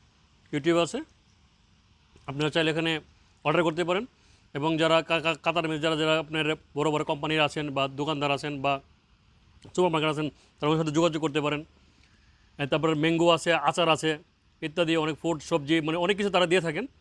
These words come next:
এবং তারা আপনার সাথে যোগাযোগ করলে ইনশাআল্লাহ নক করলে খুব স্বল্প মূল্যেই ওগুলো আপনারা আনতে পারবেন এবং তারা আপনাকে ডেলিভারি দেওয়ার ব্যবস্থা করে দেবে। দর্শক, পাশে থাকবেন আমাদের, আর অবশ্য-, অবশ্যই খেজুর খাবেন, বাদাম খাবেন।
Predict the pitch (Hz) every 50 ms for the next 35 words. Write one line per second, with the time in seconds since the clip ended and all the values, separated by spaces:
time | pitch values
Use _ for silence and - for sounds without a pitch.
0 | _ _ _ _ _ - 143 156 151 160 156 160 151 160 156 156 156 156 160 170
1 | 160 170 151 160 151 151 143 131 - 151 147 151 147 147 - _ _ - 139 135
2 | - - 147 147 151 151 143 _ _ _ _ _ _ _ _ _ _ _ _ _
3 | _ _ _ _ _ _ - - 151 135 - 170 175 165 165 175 175 175 170 175
4 | 202 285 285 _ _ _ _ _ - - 147 151 151 147 147 143 151 151 143 151
5 | 139 131 135 208 247 _ _ _ - - 147 147 143 147 156 151 156 147 156 143
6 | 151 151 147 143 147 139 147 135 139 135 131 117 - 123 120 123 113 107 110 107
7 | 107 - _ _ _ _ _ _ _ _ _ _ _ _ _ - - 131 - 185
8 | 180 160 - 147 143 151 151 160 156 156 160 160 165 170 170 262 330 - - -
9 | - _ _ _ - - - 143 147 165 185 185 156 170 - 185 175 - 180 170
10 | 190 170 - 175 160 160 160 165 175 180 151 170 165 180 277